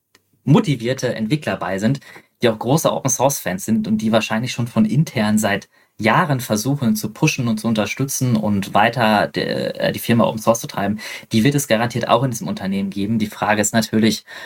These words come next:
wo scheitert's dann irgendwo auf der Management-Ebene? Wo wird dann da irgendwie gesagt, dass das Corporate Copyright verletzt und, und das ist halt nicht selten so bei so großen Firmen, dass das durch sehr viele Ebenen gehen muss, die dann wenig technisches Verständnis haben und die dann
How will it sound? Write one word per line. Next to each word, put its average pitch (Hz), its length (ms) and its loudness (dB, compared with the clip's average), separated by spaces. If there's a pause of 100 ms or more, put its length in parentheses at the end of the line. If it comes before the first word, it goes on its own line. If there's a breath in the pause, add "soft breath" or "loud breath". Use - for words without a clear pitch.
(140 loud breath)
wo 110 120 2
scheitert's 113 420 0
dann 107 180 2
irgendwo 107 220 2
auf 98 100 -4
der 101 120 0
Management-Ebene? 113 1000 2
Wo 104 140 -2
wird 107 120 2
dann 104 120 0
da 101 160 2
irgendwie 107 320 0
gesagt, 104 340 2
dass - 120 -8
das - 180 -2
Corporate 110 480 0 (540 soft breath)
Copyright 123 720 2 (340)
verletzt - 560 0
und, 110 180 0
und - 460 -2
das 110 120 -2
ist - 160 -4
halt 117 320 -2
nicht 120 240 -2
selten 131 260 0
so 101 160 -4
bei 104 140 0
so 95 100 -6
großen 101 320 -6
Firmen, 107 360 2
dass 104 140 2
das 107 140 -4
durch - 160 -6
sehr 113 140 2
viele - 180 0
Ebenen 117 340 2
gehen 110 220 2
muss, 110 200 0
die 107 120 -4
dann 101 240 0
wenig 127 240 4
technisches 107 380 -4
Verständnis 107 520 0
haben 107 300 2
und 95 120 0
die 107 80 0
dann 101 240 2